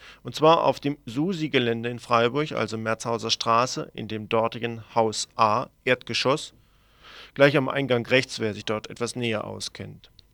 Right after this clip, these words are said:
Dieses Büro kann auch als Anlaufstelle für Interessierte gelten, die sich mit der, mit dem Thema der Vauban-Kaserne für Flüchtlinge näher befassen wollen. Und dann gleich noch ein zweiter Hinweis, der für morgen gilt. Am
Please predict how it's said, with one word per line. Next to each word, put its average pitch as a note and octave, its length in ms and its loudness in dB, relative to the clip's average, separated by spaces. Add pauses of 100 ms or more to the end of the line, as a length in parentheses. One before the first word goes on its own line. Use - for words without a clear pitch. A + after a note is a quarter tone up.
(320)
Dieses C#3+ 260 -2
Büro C#3+ 440 6
kann C#3+ 300 2
auch D3+ 200 4
als - 260 2
Anlaufstelle A#2+ 640 0
für B2+ 120 -8
Interessierte A#2+ 560 -4
gelten, C3+ 420 0
die A2 100 -10
sich A2+ 180 -10
mit A#2 120 -6
der, A2+ 120 0 (280)
mit A2+ 180 -10
dem G#2+ 160 -8
Thema B2 320 0
der A2 140 -2
Vauban-Kaserne C3 800 0
für A#2+ 140 -8
Flüchtlinge C3+ 560 -6
näher B2 320 2
befassen G2+ 540 -12
wollen. G2 380 -18 (1000)
Und A2+ 160 -6
dann A#2 440 -2
gleich A2 360 0
noch G#2+ 160 -6
ein G#2+ 360 -8
zweiter B2+ 400 2
Hinweis, D3+ 520 0
der G#2+ 240 -2
für A2 160 -12
morgen C3+ 420 2
gilt. D3+ 320 0 (680)
Am A2+ 320 -8